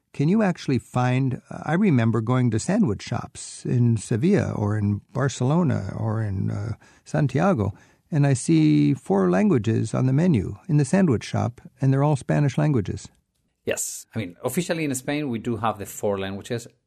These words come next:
Speaker 2: Everybody speaks Spanish. But as they're official languages,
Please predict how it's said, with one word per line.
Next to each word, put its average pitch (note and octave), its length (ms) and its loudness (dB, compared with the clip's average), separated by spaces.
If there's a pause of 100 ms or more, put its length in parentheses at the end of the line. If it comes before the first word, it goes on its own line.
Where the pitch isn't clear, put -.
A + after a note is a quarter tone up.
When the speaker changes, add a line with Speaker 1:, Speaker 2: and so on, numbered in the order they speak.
(120)
Speaker 2:
Everybody A#2 380 0
speaks F#2 300 -6
Spanish. G2+ 440 -8 (760)
But B2+ 600 -6 (200)
as B2+ 300 -4
they're C#3+ 220 -2
official B2+ 480 -4
languages, C3 500 -6